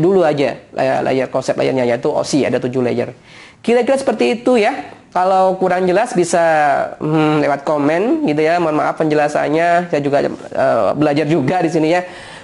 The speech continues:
Kemudian kalau video ini bermanfaat bisa di-share ke teman-teman ya yang, yang membutuhkan eh, pengen belajar ilmu tentang komunikasi data atau belajar ilmu tentang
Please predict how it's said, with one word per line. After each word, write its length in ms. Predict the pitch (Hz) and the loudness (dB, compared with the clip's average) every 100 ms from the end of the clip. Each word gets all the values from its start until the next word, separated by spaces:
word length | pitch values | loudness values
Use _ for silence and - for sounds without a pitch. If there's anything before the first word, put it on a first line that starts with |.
| - | -4
Kemudian 1120 | 214 220 226 214 220 240 254 254 254 254 254 254 | 0 2 4 4 4 2 2 2 4 4 4 2
kalau 640 | 247 196 208 208 208 202 202 202 | 0 0 2 2 2 2 2 2
video 240 | 180 180 | 2 2
ini 80 | 190 | 2
bermanfaat 640 | 180 170 - 170 190 202 | 2 0 0 -2 -4 -2
bisa 240 | 156 160 151 | 0 0 2
di-share 720 | 147 139 143 160 156 151 156 | 2 2 0 0 0 0 0
ke 160 | 135 131 127 127 131 139 202 220 _ _ | 2 2 2 2 0 -4 -8 -18 _ _
teman-teman 720 | - 131 139 151 170 170 170 | -4 -2 0 0 2 2 2
ya 160 | 165 175 185 - - | 2 0 -4 -14 -4
yang, 400 | 131 135 135 135 - - | -2 0 0 -4 -6 -2
yang 240 | 127 135 | 0 0
membutuhkan 640 | 139 143 151 156 165 170 160 - - - - | -2 -2 0 0 0 0 -2 -6 -20 -20 -8
eh, 260 | 151 156 156 | -4 0 0
pengen 320 | 160 160 165 160 | 0 0 2 2
belajar 240 | 156 160 | 2 2
ilmu 240 | 156 160 | 0 0
tentang 640 | 156 143 139 139 139 147 - - | 0 -2 -2 -2 0 -2 -6 -6
komunikasi 420 | 156 156 151 151 | -4 -2 -4 -2
data 480 | 147 139 123 127 - - | -2 -2 -4 -6 -14 -10
atau 240 | 139 151 | -4 -2
belajar 240 | 143 139 139 | 0 0 0
ilmu 320 | 143 156 175 | 2 2 0
tentang 640 | 147 139 139 143 143 147 | 0 -2 -2 -2 -2 -4